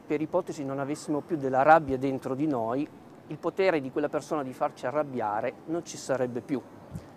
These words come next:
E allora a questo punto l'unico modo è quello di lavorare su se stessi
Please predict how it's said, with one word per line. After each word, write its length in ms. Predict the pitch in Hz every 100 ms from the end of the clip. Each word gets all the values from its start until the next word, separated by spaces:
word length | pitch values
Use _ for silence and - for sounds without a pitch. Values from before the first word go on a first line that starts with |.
| - - - - -
E 120 | 170
allora 500 | 220 202 170 196 233
a 100 | 151
questo 280 | - 147 196
punto 360 | - 175 196 160
l'unico 340 | 214 185 190
modo 460 | 175 156 160 226 - - - - -
è 120 | 165
quello 180 | - 196
di 100 | 190
lavorare 400 | 156 143 151 147
su 120 | 143
se 140 | 143 135
stessi 500 | - 117 - -